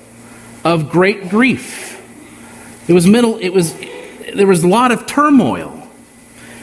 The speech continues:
And while the angels were proclaiming peace on earth, Herod was preparing to annihilate infants.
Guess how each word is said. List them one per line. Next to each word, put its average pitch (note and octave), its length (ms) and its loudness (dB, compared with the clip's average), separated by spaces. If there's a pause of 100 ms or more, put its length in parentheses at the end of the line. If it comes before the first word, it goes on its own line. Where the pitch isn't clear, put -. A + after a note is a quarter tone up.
(340)
And D#3+ 160 4
while B3 240 2
the G#3 160 -4
angels G#3+ 400 2
were F#3 140 2
proclaiming G3 640 2
peace G#3+ 320 2
on E3 220 2
earth, F3 680 -4 (680)
Herod F#3+ 460 0
was E3+ 180 0
preparing F#3 1080 -2 (300)
to F#3 160 4
annihilate E3+ 680 2
infants. - 840 -2